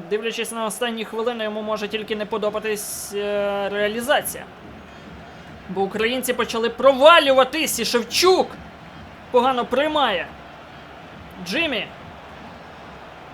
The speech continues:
І Левіцький рятує нас від кутового.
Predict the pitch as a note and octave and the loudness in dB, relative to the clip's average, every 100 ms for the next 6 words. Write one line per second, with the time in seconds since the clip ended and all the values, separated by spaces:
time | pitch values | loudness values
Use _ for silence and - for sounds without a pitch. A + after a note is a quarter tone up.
0 | - - - - - - - - - - | -18 -18 -18 -18 -18 -18 -18 -18 -18 -18
1 | - - A2 F2+ - - G#2 - - - | -18 -18 -18 -18 -18 -18 -18 -18 -18 -18
2 | - - - - - - - - - B3+ | -18 -18 -18 -18 -18 -20 -20 -20 -4 0
3 | C#4+ B3+ A3 A3+ B3 - G#3+ G#3 G3 G#3 | 4 6 4 4 0 -2 2 4 4 2
4 | G#3+ B3 A#3+ G#3 G3+ G#3+ - G3+ - F#3+ | 2 2 4 4 2 -2 -2 -6 -6 0
5 | B3+ G#3+ E3 | 2 2 -4